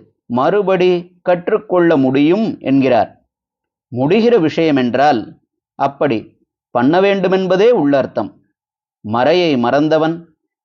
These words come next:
மறையை மறந்தாலும் குலாச்சாரத்தை மறவாமல் பின்பற்றி கொண்டு, பிறகு மறந்து போன மறையையும் மீண்டும் கற்றுக்கொள்ள வேண்டும் என்று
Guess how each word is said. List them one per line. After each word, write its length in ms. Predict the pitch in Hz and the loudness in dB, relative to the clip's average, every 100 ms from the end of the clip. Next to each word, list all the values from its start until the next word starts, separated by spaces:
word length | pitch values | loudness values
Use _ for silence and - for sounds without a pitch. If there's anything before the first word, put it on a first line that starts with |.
| - | -6
மறையை 500 | 120 147 214 190 127 | -2 2 2 2 0
மறந்தாலும் 680 | 113 139 160 160 156 143 104 - _ _ _ _ - | 0 0 2 2 2 0 -4 -10 _ _ _ _ -6
குலாச்சாரத்தை 920 | 131 180 226 208 175 156 123 139 123 | -2 -2 -2 0 2 2 0 -2 -2
மறவாமல் 580 | 110 117 131 143 139 101 - - | 0 0 2 2 0 -4 -10 -6
பின்பற்றி 540 | 127 139 147 147 151 | -2 0 -2 -2 -4
கொண்டு, 320 | - 147 143 156 - _ _ _ _ | -2 0 0 -2 -8 _ _ _ _
பிறகு 380 | 156 180 151 123 - - _ _ _ | 0 2 2 -2 -6 -18 _ _ _
மறந்து 480 | 110 117 135 190 214 | -6 -2 0 0 0
போன 240 | 190 165 139 | 2 2 0
மறையையும் 580 | 117 131 160 170 165 165 - _ _ - | 0 0 2 0 0 -4 -12 _ _ -4
மீண்டும் 540 | 127 180 202 220 269 | 0 0 0 0 0
கற்றுக்கொள்ள 680 | 202 139 185 170 175 151 147 | 0 -2 -4 -4 0 2 2
வேண்டும் 400 | 143 151 185 139 101 - _ _ | 2 0 -2 -4 -8 -18 _ _
என்று 420 | 123 135 156 180 | -2 0 0 0